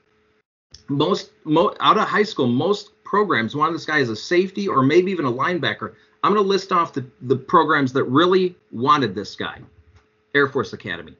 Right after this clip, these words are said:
Army, Bucknell, Charlotte, Harvard, Navy, Ohio,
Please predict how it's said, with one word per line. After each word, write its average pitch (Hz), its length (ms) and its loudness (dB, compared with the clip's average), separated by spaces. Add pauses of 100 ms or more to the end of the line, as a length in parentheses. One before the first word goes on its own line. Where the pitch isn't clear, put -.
(120)
Army, 117 340 -2 (220)
Bucknell, 117 520 -4 (240)
Charlotte, 127 520 -2 (300)
Harvard, 147 440 -2 (220)
Navy, 135 480 -2 (160)
Ohio, 127 500 -2